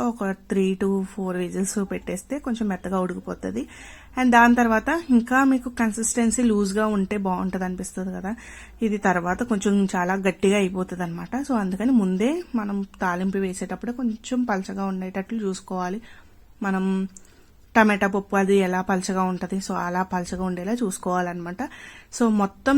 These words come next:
నేను వచ్చేసి తొమ్మిది గ్లాసులు నీళ్ళు వేసాను. ముందు అన్-, ఆరు వేసాను, ఇప్పుడు మూడు వేసాను అనమాట. మొత్తం తొమ్మిది గ్లాసులు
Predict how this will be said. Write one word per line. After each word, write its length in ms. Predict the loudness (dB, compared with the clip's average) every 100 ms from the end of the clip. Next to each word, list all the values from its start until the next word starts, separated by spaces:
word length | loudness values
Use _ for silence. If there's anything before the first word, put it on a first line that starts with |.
| 6
నేను 140 | 6 4
వచ్చేసి 280 | 2 0 0 2
తొమ్మిది 280 | 4 6 4
గ్లాసులు 300 | 2 0 2 4
నీళ్ళు 180 | 2 0
వేసాను. 260 | -4 -6 -2
ముందు 240 | 0 0 0 2
అన్-, 120 | 0 -4 -6 -2 0
ఆరు 140 | 2 2
వేసాను, 400 | 0 -4 -4 -4
ఇప్పుడు 180 | 0 2 2 0 -2
మూడు 200 | 0 0 0
వేసాను 340 | -4 -8 -10
అనమాట. 280 | -8 -10 -6 -2 -2
మొత్తం 280 | -2 -2 0 2
తొమ్మిది 240 | 0 0 -2
గ్లాసులు 320 | -4 -4